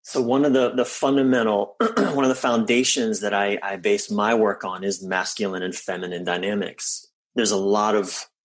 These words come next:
awareness being built in our, in our world now around how profoundly our, our, our kind of the, our,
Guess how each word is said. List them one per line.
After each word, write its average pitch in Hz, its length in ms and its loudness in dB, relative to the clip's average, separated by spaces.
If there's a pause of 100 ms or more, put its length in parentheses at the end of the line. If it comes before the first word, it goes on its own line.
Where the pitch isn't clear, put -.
(200)
awareness 107 920 2
being 95 360 -4
built 107 320 2
in 92 100 -4
our, 90 240 0
in 90 120 -8
our 87 220 -6
world 104 380 2
now 87 200 -2
around 87 300 -2
how 92 480 0 (500)
profoundly 110 920 0
our, 87 220 2
our, 90 260 0
our 87 280 -2 (520)
kind 92 120 -10
of - 120 -14
the, 92 240 -4
our, 92 220 -4